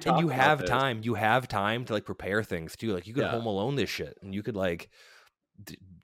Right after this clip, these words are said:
Speaker 1: do some stuff. Like, you could, you could take a, a broomstick and tie a knife on it, make a little
Speaker 2: Yeah.
Speaker 1: spear or something.
Speaker 2: The more we talk about this, the more this just feels like a writing exercise. You know what I mean?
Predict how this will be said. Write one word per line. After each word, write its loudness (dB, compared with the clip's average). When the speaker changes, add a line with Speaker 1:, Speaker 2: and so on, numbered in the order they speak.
Speaker 1:
do -4
some -8
stuff. -2
Like, -12
you -6
could, -10
you -4
could -8
take 0
a, 2
a -2
broomstick -2
and -4
tie 2
a 0
knife 0
on -2
it, -12
make -10
a -4
little -6
Speaker 2:
Yeah. 2
Speaker 1:
spear -2
or -16
something. -18
Speaker 2:
The -2
more 2
we 0
talk 2
about 0
this, -4
the -8
more 0
this -4
just -4
feels -4
like -8
a -2
writing -4
exercise. -10
You -6
know 0
what 2
I 0
mean? -4